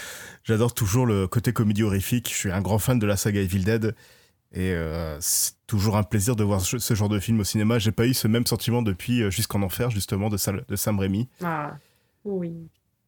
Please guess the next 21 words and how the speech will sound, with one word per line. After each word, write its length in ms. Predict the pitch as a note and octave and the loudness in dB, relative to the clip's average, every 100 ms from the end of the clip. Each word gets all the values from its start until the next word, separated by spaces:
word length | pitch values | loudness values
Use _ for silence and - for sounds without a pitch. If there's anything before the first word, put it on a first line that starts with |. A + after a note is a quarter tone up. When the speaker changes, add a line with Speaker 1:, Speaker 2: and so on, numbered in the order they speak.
| - | -8
Speaker 1:
Qui 200 | - F#2+ | -2 0
a 80 | |
ce 160 | F2 - | 0 -2
côté, 500 | - G#2 - G#2 A2 | -2 -4 0 2 2
euh, 220 | F#2+ F2+ | 2 2
bah 140 | F2 G2 | 2 2
vas-y, 300 | A2+ G#2 C3+ | 2 2 2
je 100 | - | 2
te 80 | |
fais 160 | C3 A2 | 0 0
peur, 240 | - C3 | 0 2
mais 100 | B2+ | 4
à 60 | G2+ | 2
côté, 280 | A2+ G2+ B2 | 0 0 0
je 60 | - | 0
te 80 | G#2 | 0
fais 100 | A2+ | 0
aussi 240 | A2+ B2+ | 2 4
mourir 260 | A#2+ A2+ A#2+ | 4 4 4
de 80 | |
rire. 540 | A2+ A2+ - D#3+ - | 4 4 4 2 0